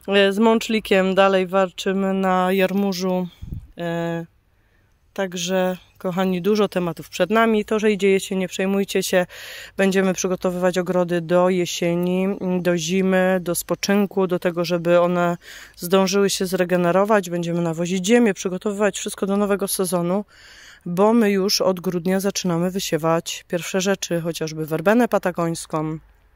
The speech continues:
Na pewno zasiejemy, e, petunie, surfinie, e, różnego rodzaju kwiaty,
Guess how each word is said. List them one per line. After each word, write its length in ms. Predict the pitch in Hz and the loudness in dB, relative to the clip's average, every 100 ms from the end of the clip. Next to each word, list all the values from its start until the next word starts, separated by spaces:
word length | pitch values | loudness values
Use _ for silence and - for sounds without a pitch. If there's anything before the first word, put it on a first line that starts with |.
| _ _ - | _ _ -6
Na 160 | 196 | -2
pewno 320 | 180 180 175 170 | -2 -2 -2 -4
zasiejemy, 600 | 175 - 190 175 170 170 _ - - - - - | -6 -4 -2 -2 -2 -6 _ -20 -20 -20 -20 -6
e, 200 | 170 160 | -2 -2
petunie, 720 | - 170 - 254 269 208 185 | 0 -2 2 4 6 6 4
surfinie, 880 | 175 - 170 - 247 262 214 185 175 165 - | 0 -2 -2 4 6 6 6 4 2 -2 -8
e, 360 | 190 180 180 180 | -2 0 2 2
różnego 420 | 190 202 190 190 | 0 0 2 2
rodzaju 440 | 180 170 180 180 | 0 2 2 2
kwiaty, 580 | 175 - 185 - 185 185 | -2 0 -2 0 0 0